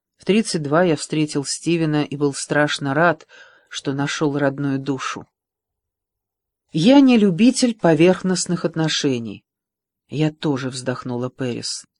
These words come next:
"Что может быть нелепее, чем в моём возрасте бегать на свидание? Это унизительно и очень грустно".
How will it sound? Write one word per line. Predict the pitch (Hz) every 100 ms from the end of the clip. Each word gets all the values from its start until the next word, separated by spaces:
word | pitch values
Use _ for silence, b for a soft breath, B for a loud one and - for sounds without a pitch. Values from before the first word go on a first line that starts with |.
| B B B B B B
"Что | - 214
может | 208 185 165
быть | 185 -
нелепее, | 175 175 190 196 165 135
чем | - 131
в | 131
моём | 143 147 156
возрасте | 143 170 156 147 - 147
бегать | 135 156 156 147 139
на | 139
свидание? | - 147 143 151 139 113 107 - b b b -
Это | 151 170
унизительно | 175 175 170 170 208 - 151 123 120 107 -
и |
очень | 147 151 151 147 135
грустно". | 143 135 120 - 101 104